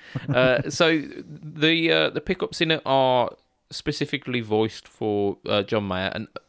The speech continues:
all of them are the same pickup, just in different positions. Um, the product video for it, he goes on about how they're, like,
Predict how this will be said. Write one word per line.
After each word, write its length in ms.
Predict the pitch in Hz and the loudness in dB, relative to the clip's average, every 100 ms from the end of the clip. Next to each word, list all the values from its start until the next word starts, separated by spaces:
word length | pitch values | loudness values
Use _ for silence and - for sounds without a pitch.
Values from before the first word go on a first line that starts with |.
| 131 120 - | -16 -10 0
all 320 | 156 156 156 | 2 2 0
of 140 | - | -2
them 180 | 101 101 - | -6 -6 -2
are 200 | 110 107 | 0 0
the 60 | 101 | -4
same 340 | - 113 107 | -6 -4 -4
pickup, 500 | - 98 - 95 - _ | -8 -10 -8 -12 -12 _
just 440 | - 104 - - _ _ _ _ _ | -6 -6 -8 -20 _ _ _ _ _
in 160 | 101 101 | -10 -8
different 340 | 101 - 98 - | -8 -8 -12 -8
positions. 560 | 98 - 98 92 - _ - - - _ - | -10 -8 -10 -10 -14 _ -20 -20 -20 _ -6
Um, 440 | 110 107 104 98 _ _ _ _ _ _ | -2 -2 -4 -8 _ _ _ _ _ _
the 760 | 110 107 131 135 135 131 123 - _ _ _ | -18 -2 0 0 -2 -6 -10 -20 _ _ _
product 460 | - - 151 127 - | -6 -4 -2 -4 -10
video 420 | - 107 95 92 | -8 -4 -2 -2
for 360 | - 95 92 90 | -4 -4 -4 -6
it, 80 | |
he 120 | 98 113 | -8 -2
goes 260 | 127 113 | 0 2
on 120 | 107 104 | 0 0
about 280 | 101 98 | 0 0
how 360 | 98 107 98 95 92 | -2 -2 0 -2 -4
they're, 320 | 95 95 95 - | -4 -4 -8 -10
like, 240 | 98 - | -10 -12